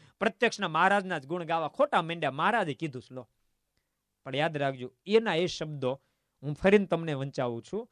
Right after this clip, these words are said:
ધ્યાનથી સાંભળતા જાજો. એ શબ્દ જ્યારે આવશે કે આપણે તો પ્રગટના ચરિત્રો, એમાં આપણને રસ હોવો જોઈએ અને એ જ આપણું જીવન પ્રાણ હોવું જોઈએ. એ જે આવશે ને, હું અટકીશ.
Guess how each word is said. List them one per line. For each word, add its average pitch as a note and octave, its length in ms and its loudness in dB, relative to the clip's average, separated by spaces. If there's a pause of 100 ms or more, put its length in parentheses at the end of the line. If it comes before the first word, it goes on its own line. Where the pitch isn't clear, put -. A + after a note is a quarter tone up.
(320)
ધ્યાનથી G3 360 0
સાંભળતા D3 460 0
જાજો. C3 220 -2 (260)
એ B3 140 12
શબ્દ G#3+ 320 0
જ્યારે G#3 240 4
આવશે G3 400 4
કે F#3+ 100 -4
આપણે G3 240 0
તો G3+ 140 -4
પ્રગટના G3 800 6
ચરિત્રો, G3+ 640 2 (200)
એમાં F3+ 280 6
આપણને E3+ 360 0
રસ D3 340 6
હોવો E3 240 6
જોઈએ D3 240 2 (200)
અને D3+ 200 -2
એ C#4 180 10
જ C4+ 60 8
આપણું A3+ 280 10
જીવન F3+ 320 2
પ્રાણ A3+ 340 2
હોવું F3+ 300 2
જોઈએ. D3+ 320 0 (320)
એ F3+ 100 4
જે F3 100 4
આવશે F#3+ 380 6
ને, E3 80 -2
હું D3+ 120 -2
અટકીશ. D3 400 -10